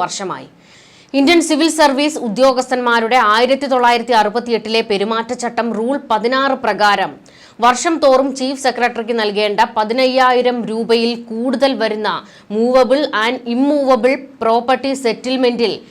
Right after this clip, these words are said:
കെ എം എബ്രഹാമിന്റെ ഭാര്യയുടെയും ആശ്രിതരായ രണ്ട് മക്കളുടെയും, ആ, പ്രോപ്പർട്ടി സ്റ്റേറ്റ്മെന്റ് ചീഫ് സെക്രട്ടറിക്ക്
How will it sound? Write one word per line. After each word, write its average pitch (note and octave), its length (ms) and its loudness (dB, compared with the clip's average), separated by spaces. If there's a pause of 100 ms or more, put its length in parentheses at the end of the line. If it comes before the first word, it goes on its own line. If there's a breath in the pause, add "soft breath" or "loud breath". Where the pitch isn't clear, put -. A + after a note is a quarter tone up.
(280 loud breath)
കെ C4 100 6 (100)
എം D4 80 0 (100)
എബ്രഹാമിന്റെ B3 640 0 (100)
ഭാര്യയുടെയും A3 760 0 (360)
ആശ്രിതരായ B3 580 0 (140)
രണ്ട് A3 300 -2 (480 loud breath)
മക്കളുടെയും, A#3 680 0 (540 loud breath)
ആ, F3+ 40 2 (280)
പ്രോപ്പർട്ടി C4+ 500 0 (100)
സ്റ്റേറ്റ്മെന്റ് A3+ 600 0 (160)
ചീഫ് B3+ 300 -4
സെക്രട്ടറിക്ക് A3 520 -4